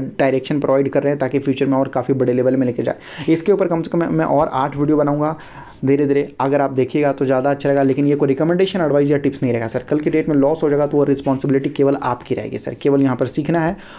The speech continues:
और जानकारी लेना है सर। और जो कल सर जो मैंने एंजल का ऑफ़र दिया था वो केवल एक दिन के लिए था, इसीलिए मैं आपको बोलता हूँ सर कि जिस दिन चीज़ें मिले उस दिन फ़ायदा उठा लिया करो। मेरे लिए कुछ भी नहीं होता, वो सारी चीज़ आपके लिए होता है,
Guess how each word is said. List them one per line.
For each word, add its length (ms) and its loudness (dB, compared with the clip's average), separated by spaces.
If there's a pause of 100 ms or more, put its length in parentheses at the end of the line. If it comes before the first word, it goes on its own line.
(140)
और 80 2
जानकारी 400 0
लेना 200 -2
है 160 -6
सर। 200 -10 (1000)
और 120 -2
जो 120 -2
कल 300 0 (120)
सर 220 -2
जो 160 -2
मैंने 200 0
एंजल 220 2
का 120 0
ऑफ़र 220 -2
दिया 180 0
था 120 -2
वो 140 2
केवल 380 -2
एक 160 0
दिन 160 2
के 100 -2
लिए 140 -4
था, 240 -12 (480)
इसीलिए 260 0
मैं 100 0
आपको 220 -2
बोलता 240 0
हूँ 100 -8
सर 160 -16 (120)
कि 80 -8
जिस 180 -2
दिन 160 -2
चीज़ें 240 0
मिले 180 2
उस 140 0
दिन 120 -2
फ़ायदा 260 0
उठा 240 -2
लिया 160 0
करो। 180 -2
मेरे 260 2
लिए 140 2
कुछ 200 -2
भी 100 2
नहीं 100 2
होता, 180 0
वो 100 -2
सारी 240 0
चीज़ 200 -2
आपके 260 -2
लिए 80 0
होता 160 -6
है, 80 -12